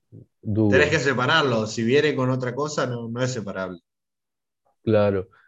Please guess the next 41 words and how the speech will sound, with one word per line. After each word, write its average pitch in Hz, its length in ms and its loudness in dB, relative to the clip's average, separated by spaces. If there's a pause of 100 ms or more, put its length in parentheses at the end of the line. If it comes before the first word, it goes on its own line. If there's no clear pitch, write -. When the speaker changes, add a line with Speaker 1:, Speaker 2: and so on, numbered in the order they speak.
(360)
Speaker 1:
Igual 131 340 4
muchas 147 420 2
veces 139 280 -2
para 101 280 -4
lo 98 180 -4
que 110 120 -2
es 113 60 -2
reciclar 107 540 -4
es 120 140 -2
como 90 260 -4
que 90 140 -8
se 92 180 -6
tritura 98 480 -2
todo. 101 220 -2
Por 98 180 -2
ejemplo, 98 840 -2 (880)
las 101 300 -2
botellas 101 1040 -2
retornables 104 720 0
de, 92 240 -2
de 90 160 -8
cerveza, 107 520 -2
se - 140 -8
rompe 101 360 0
toda 101 140 2
la 104 100 2
botella, 117 640 0
se, 85 380 -6 (100)
se 87 80 -4
vuelve 98 320 0
a 95 40 -4
hacer 98 220 -2
el 98 140 0
vidrio 123 560 2
y 90 260 -4
se - 140 -8
vuelve, 95 360 -2
y 92 120 -6
se, 101 100 -10
por 104 220 -2
eso, 113 340 0